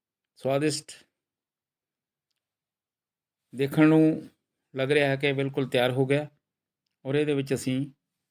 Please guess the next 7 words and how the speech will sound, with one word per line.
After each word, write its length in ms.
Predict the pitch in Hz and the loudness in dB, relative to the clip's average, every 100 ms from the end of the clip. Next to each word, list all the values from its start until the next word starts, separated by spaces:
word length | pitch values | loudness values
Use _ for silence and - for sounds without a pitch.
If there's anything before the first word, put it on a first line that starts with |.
| _ _ _ 120 | _ _ _ -16
ਮਸਾਲੇ 380 | 117 123 131 | -6 -2 0
ਤੇ 320 | 139 143 170 170 _ _ _ _ _ _ _ _ _ _ _ _ _ _ _ _ _ _ _ _ _ - | 0 0 0 -4 _ _ _ _ _ _ _ _ _ _ _ _ _ _ _ _ _ _ _ _ _ -10
ਦੂਸਰੀ 380 | 151 160 160 160 - _ _ _ _ _ _ _ _ _ - | -6 -2 -2 -2 -8 _ _ _ _ _ _ _ _ _ -6
ਜੋ 80 | |
ਰੈਸਪੀ 340 | 147 143 139 165 | -4 -4 -2 -2
ਤਿਆਰ 260 | 151 147 147 | 2 2 2
ਕੀਤੀ, 320 | 151 143 | -2 -2